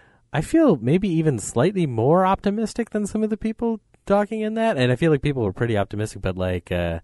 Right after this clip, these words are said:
I don't know. I mean, I really think that when you see the end of the year, you're talking about the, the Bucs game specifically, but I just,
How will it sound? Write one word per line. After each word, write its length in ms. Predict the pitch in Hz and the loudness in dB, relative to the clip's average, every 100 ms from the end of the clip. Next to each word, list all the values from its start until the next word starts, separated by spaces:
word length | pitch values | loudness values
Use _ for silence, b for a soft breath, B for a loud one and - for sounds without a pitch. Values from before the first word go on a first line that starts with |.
| B B B | B B B
I 60 | - | -4
don't 80 | 277 | 2
know. 160 | 233 | 4
I 100 | 107 | 4
mean, 440 | 101 117 107 127 120 _ | 2 0 -2 -8 -16 _
I 140 | 98 127 | -2 0
really 320 | 131 175 233 | 2 4 4
think 240 | 180 147 - | 2 -2 0
that 240 | 107 95 - b b | 0 0 -6 b b
when 140 | - 117 | -4 -2
you 80 | 104 | 0
see 160 | - | 0
the 140 | 123 113 | 2 2
end 120 | 120 | 2
of 60 | 101 | 2
the 180 | 98 | 2
year, 300 | 95 98 107 | 0 2 2
you're 160 | 101 98 | 2 2
talking 180 | 139 113 | 0 0
about 100 | 95 | -2
the, 120 | 80 80 _ | -4 -8 _
the 100 | - | -6
Bucs 400 | 87 101 117 - | -2 2 0 0
game 540 | - 104 95 90 92 - - 92 | -4 -2 -2 -4 -8 -16 -20 -16
specifically, 760 | - - 98 113 113 90 82 | -12 -8 0 0 0 -2 -6
but 240 | 80 87 - - B B B B | -4 -6 -8 -18 B B B B
I 120 | 147 | -4
just, 260 | 170 247 | -2 -4